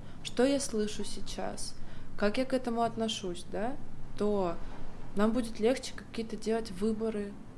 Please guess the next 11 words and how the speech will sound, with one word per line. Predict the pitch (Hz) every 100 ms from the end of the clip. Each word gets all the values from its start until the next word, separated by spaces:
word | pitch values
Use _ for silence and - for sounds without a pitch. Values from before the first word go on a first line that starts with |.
| 170
двигаться | 202 240 208 208 -
в |
какую-то | - - 196 -
сторону, | - - 190 175 170 175 -
уходить | - 202 254 262
из | 214
мест, | 214 226
где | 214
нам | 220 226
не | 233
нравится, | 208 180 175 180 -